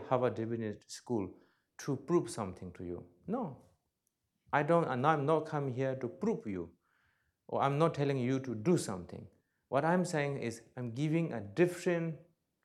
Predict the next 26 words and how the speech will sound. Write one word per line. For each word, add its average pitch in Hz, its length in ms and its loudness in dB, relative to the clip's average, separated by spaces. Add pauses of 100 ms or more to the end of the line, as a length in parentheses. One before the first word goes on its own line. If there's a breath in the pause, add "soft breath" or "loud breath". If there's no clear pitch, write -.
(1120 soft breath)
theory, 117 560 4 (1300)
okay? 131 360 -6
Different 147 380 2
practice 175 460 -2
and 117 160 -2
different 123 360 -2
theory 98 400 -2 (640)
that 113 140 2
you 147 260 0
know, 117 340 2 (200)
you 131 100 0
didn't 120 300 -4
try 104 400 2 (100)
before. - 340 -8 (840 soft breath)
And 135 180 0
we, 180 140 4
what 160 420 4
we 151 120 2
want 131 200 2
to 117 80 0
do, 104 200 -2
we 185 140 2
want 170 200 2
to 180 120 -4
improve 220 360 0
ourselves. - 520 -2